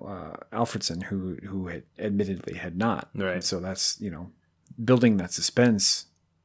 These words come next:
Speaker 1: uh, is, is a big part of that. So the other thing I was gonna say, the last thing I was gonna say, 'cause you mentioned it, you prefer Ely over Abby, even though you prefer Let Me In. Um,
Speaker 2: Yeah.
Speaker 1: and I actually, per-,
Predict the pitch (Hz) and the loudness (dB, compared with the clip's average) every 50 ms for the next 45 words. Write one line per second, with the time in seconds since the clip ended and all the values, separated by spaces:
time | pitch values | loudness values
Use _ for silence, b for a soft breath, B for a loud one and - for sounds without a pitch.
0 | _ _ _ _ _ - - - - - - - 101 98 - - - - 101 95 | _ _ _ _ _ -14 -14 -12 -12 -10 -8 -6 -4 -4 -4 -4 -4 -4 -6 -6
1 | 95 92 - 98 92 - - - 107 101 95 92 85 - B B B B B B | -8 -6 -6 -6 -6 -4 -2 0 0 2 2 0 -2 -6 B B B B B B
2 | B - 131 151 170 165 143 - 131 117 113 107 104 98 98 107 101 - - 104 | B 6 10 12 12 12 12 10 8 6 6 4 2 2 0 -2 0 2 2 4
3 | 98 101 101 104 110 104 - 110 104 104 117 107 104 104 98 - 101 98 - 101 | 4 6 6 6 6 4 4 2 2 4 4 4 4 2 2 2 0 0 -2 -4
4 | 95 95 117 139 143 131 117 110 98 - 101 98 98 95 92 - - - _ - | 0 2 6 6 8 8 8 8 6 4 2 4 4 4 2 2 -2 -6 _ 4
5 | 113 120 135 131 - 107 - - - 107 101 98 98 98 98 - - - _ - | 8 8 8 8 6 2 0 2 2 2 4 4 4 2 0 -2 -4 -8 _ -20
6 | _ _ _ _ _ _ _ _ _ _ _ _ - - 143 143 135 117 110 104 | _ _ _ _ _ _ _ _ _ _ _ _ 4 6 8 10 10 10 10 8
7 | 104 104 92 95 90 - - 135 143 151 135 107 110 104 101 98 98 98 - - | 6 6 6 4 2 4 6 8 8 8 8 6 4 0 0 0 -2 -2 -4 -8
8 | _ _ _ _ _ _ B B B _ - - 135 120 113 113 113 110 110 110 | _ _ _ _ _ _ B B B _ 4 8 8 10 10 10 8 8 6 6
9 | 104 101 - 104 - - 113 107 101 101 107 95 - 95 98 101 110 127 143 139 | 4 2 0 -2 2 4 4 6 6 4 2 2 0 0 0 4 8 8 10 10
10 | 123 110 101 98 - 98 - _ b b b b b b b b b b b b | 10 8 6 4 2 0 -2 _ b b b b b b b b b b b b
11 | b b 110 113 110 107 104 95 92 92 90 - _ - - B B B B 165 | b b 4 6 6 6 6 4 2 -2 -4 -6 _ -18 -18 B B B B 6
12 | 170 151 123 110 95 92 101 - - - 139 135 135 131 123 - - 117 107 - | 8 8 8 6 4 2 -2 -4 0 6 8 8 10 8 8 6 4 2 2 2
13 | - 113 | 0 0